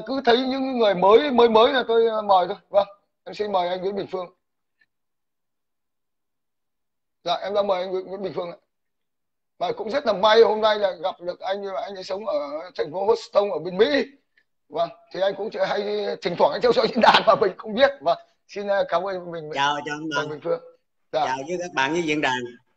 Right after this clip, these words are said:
Speaker 2: À, thấy anh, anh Việt Kiều hồi nãy anh mới lên đó
Speaker 1: Vâng.
Speaker 2: là, à, có vẻ giống với mấy anh em Việt Kiều mình trước,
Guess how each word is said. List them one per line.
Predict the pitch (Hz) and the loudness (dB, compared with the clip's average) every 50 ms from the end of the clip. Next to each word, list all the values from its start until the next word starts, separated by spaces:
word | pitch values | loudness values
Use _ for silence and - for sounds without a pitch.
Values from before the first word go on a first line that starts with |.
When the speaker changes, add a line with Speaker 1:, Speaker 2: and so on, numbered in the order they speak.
| _ _ _ _ _ _ _ _ _ _ _ _ _ | _ _ _ _ _ _ _ _ _ _ _ _ _
Speaker 2:
À, | - 131 135 139 139 139 135 131 131 135 135 135 135 139 139 135 - | -8 -4 -2 0 0 0 0 -2 -2 -2 -2 -2 -2 -2 -4 -4 -2
thấy | 160 185 180 | -2 0 0
anh, | 156 143 143 139 | 0 -2 -4 -4
anh | 139 139 139 113 131 139 139 | -4 -2 -2 -2 -2 -4 -4
Việt | 131 123 123 - | -6 -8 -6 -4
Kiều | 127 123 120 110 | -2 -2 -2 -2
hồi | 98 110 | -4 -8
nãy | 107 101 98 131 160 | -8 -6 -4 -2 -2
anh | 151 151 151 | 0 0 2
mới | 156 170 170 | 2 2 2
lên | 160 147 143 139 143 | 2 2 0 0 -2
đó | 156 160 151 - - - _ _ _ _ _ | -2 -4 -4 -6 -10 -20 _ _ _ _ _
Speaker 1:
Vâng. | 139 127 135 120 | -8 -6 -6 -4
Speaker 2:
là, | 113 113 110 110 107 104 101 101 _ _ _ _ _ _ _ _ _ _ _ _ _ _ _ _ _ _ | -4 -4 -4 -4 -6 -8 -10 -14 _ _ _ _ _ _ _ _ _ _ _ _ _ _ _ _ _ _
à, | _ - 113 113 110 113 113 | _ -14 -12 -10 -10 -10 -4
có | - 160 156 | -4 -2 0
vẻ | 143 127 135 156 | 2 2 2 2
giống | 170 185 185 214 | 2 2 2 2
với | 214 214 | 0 0
mấy | 208 208 202 | 0 2 2
anh | 180 151 | 2 2
em | 147 147 156 156 | 0 0 0 0
Việt | 131 127 - | -2 -4 -4
Kiều | - 127 127 123 | -2 -2 -2 -2
mình | 120 120 113 127 151 - | -2 -4 -4 -6 -2 4
trước, | 214 240 254 | 4 4 4